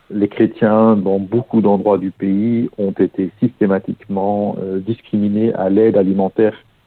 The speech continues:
que le gouvernement donnait à ces populations. Au Pakistan, des travailleurs, euh, chrétiens dans les hôpitaux n'ont pas reçu, euh, de masques,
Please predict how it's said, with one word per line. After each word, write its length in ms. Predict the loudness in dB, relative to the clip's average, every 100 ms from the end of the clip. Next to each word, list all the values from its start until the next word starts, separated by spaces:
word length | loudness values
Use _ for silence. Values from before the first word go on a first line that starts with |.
| _ _ _ _
que 420 | -2 2 2 2 0
le 100 | 0
gouvernement 920 | 0 2 4 2 2 2 2 0 -2 -2
donnait 400 | 2 4 4 4
à 100 | 2
ces 80 | -2
populations. 720 | -4 -4 -2 -4 -6 -10 -12 -14 _ _ _ _ _ _ -2
Au 80 |
Pakistan, 840 | -2 -2 -4 -6 -8 -2 -2 -2 -6 _ _ -8
des 140 | -8
travailleurs, 880 | -8 -8 -2 2 4 4 4 2 0 -2
euh, 260 | -2 -2 -6
chrétiens 560 | -4 -2 -2 -4 -4 -2
dans 160 | -2
les 240 | -2 -2 -2
hôpitaux 500 | -2 -4 -6 -8 -8 _ _ _ _ _ _ _
n'ont 140 | -10 -8
pas 200 | -2 -2
reçu, 640 | 0 -2 -4 -2 2 2
euh, 220 | 2 0
de 100 | -2
masques, 320 | -4 -4 -4